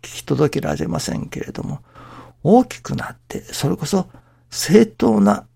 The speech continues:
正しい願いを持つようになる。これは願いを持たねばなりませんね。何も願うものがありません。何も欲がありません。いわば何にもありません。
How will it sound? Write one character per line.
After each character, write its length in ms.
正 300
し 300
い 80
願 140
い 1080
を 260
持 140
つ 220
よ 200
う 40
に 60
な 120
る。 140
こ 140
れ 80
は 200
願 320
い 40
を 60
持 140
た 140
ね 120
ば 140
な 120
り 120
ま 140
せ 180
ん 100
ね。 260
何 220
も 360
願 340
う 40
も 140
の 120
が 100
あ 60
り 100
ま 120
せ 160
ん。 120
何 220
も 240
欲 280
が 160
あ 40
り 120
ま 120
せ 140
ん。 40
い 100
わ 100
ば 520
何 260
に 80
も 200
あ 60
り 100
ま 160
せ 160
ん。 80